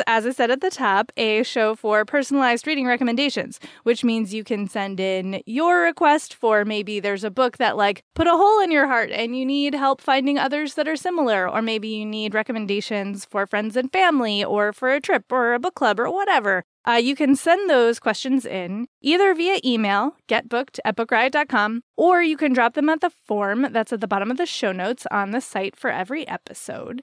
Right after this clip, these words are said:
And if you have a time-sensitive request you're hoping to hear back by a certain date, please put time-sensitive, all caps, and then the date you're hoping to hear back by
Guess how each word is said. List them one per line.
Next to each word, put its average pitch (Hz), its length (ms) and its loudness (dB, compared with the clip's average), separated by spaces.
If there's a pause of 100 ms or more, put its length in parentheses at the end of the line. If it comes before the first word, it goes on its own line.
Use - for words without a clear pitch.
(140)
And 269 520 4
if 247 140 0
you 302 200 0
have 294 200 2
a 240 80 2
time-sensitive 214 960 -4
request 180 420 -6
you're 202 120 -4
hoping 220 280 0
to 214 80 -2
hear 208 160 -2
back 190 340 0
by 190 180 0
a 190 100 0
certain 196 400 -6
date, 180 380 -8 (280)
please 339 300 2
put - 320 0
time-sensitive, 262 840 2
all 320 540 6
caps, - 480 -4
and 233 220 0
then 226 100 -2
the 220 80 0
date 254 200 2
you're 262 120 2
hoping 277 260 0
to 311 80 0
hear 294 160 2
back 214 220 0
by 190 320 0